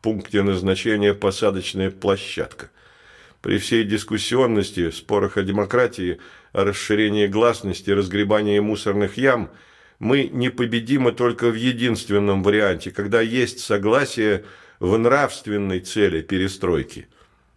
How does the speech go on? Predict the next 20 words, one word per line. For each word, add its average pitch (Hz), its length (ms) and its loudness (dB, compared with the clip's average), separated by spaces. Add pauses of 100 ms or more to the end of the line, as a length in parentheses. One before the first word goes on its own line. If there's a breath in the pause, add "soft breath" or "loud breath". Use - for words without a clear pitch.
(180)
То 107 140 0
есть - 240 -2
перестройка 110 1000 2 (520 soft breath)
ради 113 400 2
материального 107 840 2
блага 113 440 2
и 110 200 -8
духовного 107 760 0
объединения 101 1000 0
всех. - 420 -6 (320 loud breath)
Только 135 360 2
согласие 127 800 2
построит 104 680 0
посадочную 95 720 -2
площадку 120 840 -2 (280 loud breath)
в - 180 -18
пункте 110 560 0
назначения. 95 800 0
Только 113 580 2
согласие". 85 960 -4